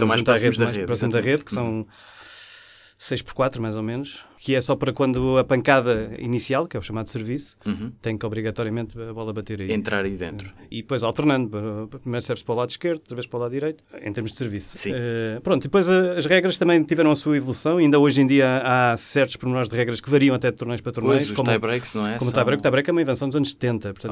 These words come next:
Speaker 2: estás a
Speaker 1: Ok.
Speaker 2: ver, isto foi, estamos a falar de um ténis que foi inventado no final do século dezenove, portanto,
Speaker 1: Uhum.
Speaker 2: houve também uma evolução.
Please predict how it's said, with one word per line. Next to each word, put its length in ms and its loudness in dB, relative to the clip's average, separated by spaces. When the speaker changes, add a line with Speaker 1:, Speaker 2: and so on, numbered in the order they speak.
Speaker 2:
estás 100 -4
a 40 0
Speaker 1:
Ok. 40 -2
Speaker 2:
ver, 100 0
isto 100 -6
foi, 320 0
estamos 200 -10
a 40 -16
falar 100 0
de 60 0
um 40 -2
ténis 200 2
que 40 -16
foi 80 0
inventado 360 2
no 100 2
final 220 -2
do 60 -14
século 200 -8
dezenove, 300 -2
portanto, 200 -2
Speaker 1:
Uhum. 140 -4
Speaker 2:
houve 240 -2
também 200 6
uma 120 8
evolução. 560 -2